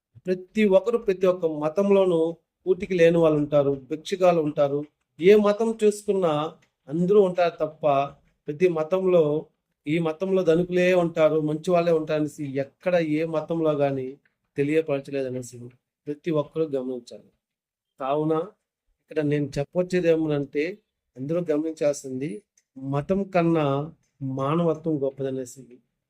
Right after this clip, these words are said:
ప్రతి ఒక్కరూ తెలుసుకుంటే బాగుంటుంది. ఇక్కడ మతాల మార్పులు చేస్తున్నప్పుడు ఆ మతంలోకి పోయేసి యొక్క జీవితాలను నాశనం చేసుకోవద్దు. దయచేసి మానవత్వంతో మనము ఉందాం.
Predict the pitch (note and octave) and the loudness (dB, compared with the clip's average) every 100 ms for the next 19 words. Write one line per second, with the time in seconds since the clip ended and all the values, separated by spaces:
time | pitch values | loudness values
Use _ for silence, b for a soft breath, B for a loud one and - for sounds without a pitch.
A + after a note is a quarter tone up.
0 | - B2+ C3+ B2+ D3 C3+ B2 B2+ _ _ | -20 -12 -10 -8 -6 -6 -6 -14 _ _
1 | _ C3+ C#3 - C3+ B2+ C3 B2+ - _ | _ -8 -8 -8 -12 -8 -8 -8 -12 _
2 | _ _ B2 B2 A#2 _ _ _ _ _ | _ _ -16 -16 -18 _ _ _ _ _
3 | _ _ - C#3+ B2+ B2+ - F3 F#3 E3+ | _ _ -8 -8 -6 -8 0 2 2 0
4 | D#3 E3 F3+ F3 E3+ D#3+ E3 D3+ D3+ D3+ | -2 -2 -6 -2 -4 -2 -4 -4 -4 -4
5 | D3 E3 _ _ - C#3 C#3 C#3 E3+ E3+ | -2 -6 _ _ -14 -8 -6 -6 -4 0
6 | D#3+ - D#3 D3 C#3+ D3+ C3+ C#3+ C#3+ _ | 0 -2 -2 -2 -2 -6 -6 -6 -10 _
7 | - C#3 C#3 A#2+ C3 D3 D#3 D#3 C#3+ C3 | -14 -14 -12 -14 -6 -6 -2 0 0 -2
8 | B2+ C#3 _ _ B2+ C3 C3+ C#3+ C3+ B2 | -8 -10 _ _ -12 -12 -10 -10 -10 -12
9 | A#2 - A2 G2+ A2 A#2+ _ _ _ _ | -16 -18 -20 -20 -20 -20 _ _ _ _
10 | _ _ C3+ C3+ A#2 C#3+ - B2 A2+ _ | _ _ -10 -8 -6 -6 -6 -18 -20 _
11 | _ _ _ - C#3+ E3 D#3+ D#3+ D#3 D3+ | _ _ _ -8 -2 0 0 -2 -6 -2
12 | D3 C3+ B2+ A#2+ B2 _ _ _ - C3+ | -2 -4 -6 -12 -16 _ _ _ -8 -6
13 | C#3 B2 | -4 -8